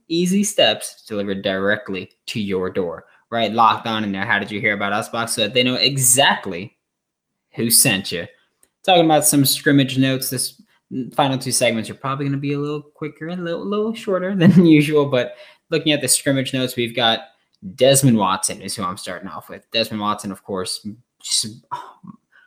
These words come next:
mountain of a man. Like, he is a beast. Uh,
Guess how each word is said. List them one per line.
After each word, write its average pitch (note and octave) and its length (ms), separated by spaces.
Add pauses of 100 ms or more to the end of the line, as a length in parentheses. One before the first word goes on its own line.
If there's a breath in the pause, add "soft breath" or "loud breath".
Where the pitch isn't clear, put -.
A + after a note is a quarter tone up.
(360 soft breath)
mountain A#2+ 1200 (340 soft breath)
of A2 220
a G2 180
man. F2+ 380
Like, A2+ 160
he A#2+ 240
is G#2+ 160 (140)
a G#2+ 360 (500)
beast. B2 480 (280 soft breath)
Uh, G2+ 400